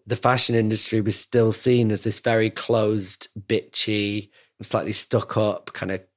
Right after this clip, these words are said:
not very warm and friendly and funny industry to be a part of. And so the whole ethos behind the T-shirts and then later the brand became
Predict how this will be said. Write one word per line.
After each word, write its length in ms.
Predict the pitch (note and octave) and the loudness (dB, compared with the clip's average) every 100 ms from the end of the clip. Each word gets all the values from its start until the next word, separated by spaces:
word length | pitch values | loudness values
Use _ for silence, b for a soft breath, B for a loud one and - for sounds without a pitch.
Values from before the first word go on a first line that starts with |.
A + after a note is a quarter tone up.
| _ | _
not 320 | A2 A#2+ - | -2 -2 -2
very 200 | A#2+ A2+ | 0 0
warm 400 | G#2 A2+ A2 G#2 | 2 4 4 2
and 100 | G2+ | -2
friendly 420 | - G#2+ G#2 G#2 | 0 0 0 0
and 200 | G#2 G2+ | -2 -4
funny 380 | - A#2 G#2+ G#2+ | -4 -2 0 0
industry 440 | A2 A2 G#2+ - | 0 -2 -2 -4
to 100 | G2+ - | -6 -4
be 80 | |
a 60 | F#2+ | -4
part 380 | - A2+ A2+ - | -2 -2 -2 -4
of. 160 | E2+ | -10
And 160 | F2 F#2 | -10 -10
so 380 | - G#2+ G#2 - - | -6 -2 -2 -4 -8
the 160 | F#2 | -8
whole 480 | - A#2+ A2+ A2 G2+ B B B B - | -2 2 2 2 -4 B B B B 0
ethos 460 | B2+ A#2+ - G#2 - | 2 2 0 0 -2
behind 540 | G#2+ - A#2+ A2 G#2 | -4 -2 -2 -2 -2
the 40 | |
T-shirts 680 | G2+ - A2+ - G2+ F2 - | -4 -2 0 0 -2 -4 -8
and 100 | G#2 | -6
then 180 | G2+ G2+ | -4 -2
later 300 | A2 G#2+ - | -2 -2 -2
the 80 | F#2 | -6
brand 540 | - G#2+ G#2 F2 G2 | -2 -2 -2 -8 -12
became 580 | G#2+ - A2+ G#2 G#2 G2+ | -10 -4 0 0 -2 -4